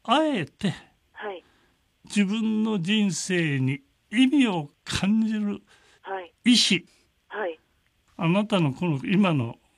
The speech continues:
Speaker 1: 苦悩能力。
Speaker 2: はい。
Speaker 1: これは能力なんですよ。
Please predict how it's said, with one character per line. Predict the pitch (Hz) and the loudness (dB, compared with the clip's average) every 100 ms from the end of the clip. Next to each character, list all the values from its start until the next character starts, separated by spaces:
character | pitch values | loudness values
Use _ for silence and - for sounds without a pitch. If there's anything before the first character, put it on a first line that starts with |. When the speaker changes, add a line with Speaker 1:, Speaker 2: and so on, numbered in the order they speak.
| _ | _
Speaker 1:
苦 | - 170 | 0 4
悩 | 151 233 226 | 6 6 4
能 | 214 214 170 | 2 2 2
力。 | 120 - - - _ _ _ _ | -2 -6 -16 -18 _ _ _ _
Speaker 2:
は | 196 196 | -10 -10
い。 | - | -4
Speaker 1:
こ | 208 | 0
れ | 170 | 4
は | |
能 | 202 302 | 6 6
力 | 254 117 | 4 2
な | 127 | -2
ん | 113 | -2
で | |
す | 104 131 | -6 -8
よ。 | 156 | -12